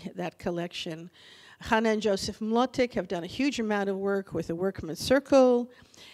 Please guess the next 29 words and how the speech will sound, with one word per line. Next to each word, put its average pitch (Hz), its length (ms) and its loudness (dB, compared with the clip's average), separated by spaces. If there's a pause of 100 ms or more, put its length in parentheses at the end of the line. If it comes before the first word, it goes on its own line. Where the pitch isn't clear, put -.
(140)
And 247 120 -2
then 269 140 0
Shmerke 349 500 -2
Kaczerginski. 226 840 -4
Shmerke 277 500 -6
Kaczerginski 220 1000 -4
is 202 180 -4
a 214 40 -6
very 262 280 0
important 196 640 -4
figure 185 480 -4
for - 240 -10
you 175 180 -8
to - 160 -14
know 180 240 -6
about 156 360 -6
if - 180 -12
you 170 60 -8
don't 180 260 -8
already. 170 440 -6 (540)
He 262 200 4
was, 247 420 4
uh, 202 280 2 (300)
a - 80 -6
poet 240 480 6
and 202 120 -2
a 196 40 -2
writer, 202 760 0
uh, 170 640 -6